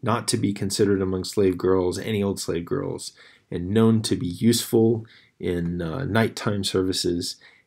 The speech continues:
and she's ingeniosa. So here she's clever, she's talented at dandis notis.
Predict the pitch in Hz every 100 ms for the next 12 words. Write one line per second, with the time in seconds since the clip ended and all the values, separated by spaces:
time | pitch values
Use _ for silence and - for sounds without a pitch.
0 | _ 104 92 - - - - 127 127 113
1 | 110 104 95 87 92 98 - 92 87 90
2 | - _ _ _ - - 90 - 110 98
3 | 92 - 98 - - 113 110 101 95 85
4 | - 85 - - - 104 104 92 87 87
5 | 85 85 - _ _ _ _ _ _ _
6 | _ _ - 104 110 110 101 98 101 101
7 | - - 92 92 98 98 - - - -
8 | -